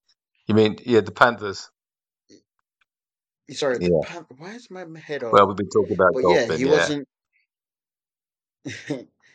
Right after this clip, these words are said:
Speaker 2: he wasn't really, you know, m-, a huge, I mean, he was good, and everyone saw him as a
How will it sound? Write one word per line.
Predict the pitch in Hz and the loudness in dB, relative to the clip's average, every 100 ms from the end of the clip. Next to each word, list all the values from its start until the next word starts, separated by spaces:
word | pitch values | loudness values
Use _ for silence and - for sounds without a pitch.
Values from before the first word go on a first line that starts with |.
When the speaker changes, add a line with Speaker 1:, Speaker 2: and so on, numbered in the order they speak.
| _ _ _ | _ _ _
Speaker 2:
he | 123 | -4
wasn't | 131 131 135 127 | -4 -2 -4 -4
really, | 120 117 120 110 _ _ | -6 -8 -12 -14 _ _
you | 123 | -20
know, | 107 101 - _ _ _ _ _ _ _ _ | -16 -18 -20 _ _ _ _ _ _ _ _
m-, | 117 - _ - | -20 -20 _ -16
a | 113 113 107 | -12 -12 -14
huge, | - - 120 117 113 - - - _ _ _ _ _ 156 | -20 -18 -14 -14 -16 -16 -18 -20 _ _ _ _ _ -10
I | 196 | -6
mean, | 180 180 | -4 -4
he | 175 | 0
was | 185 220 196 - | 4 6 4 -2
good, | 165 143 113 | 2 4 4
and | 95 127 | 0 -2
everyone | 147 151 143 | -2 -2 -4
saw | 135 143 131 | -6 -6 -6
him | 123 117 | -6 -10
as | |
a | 107 | -14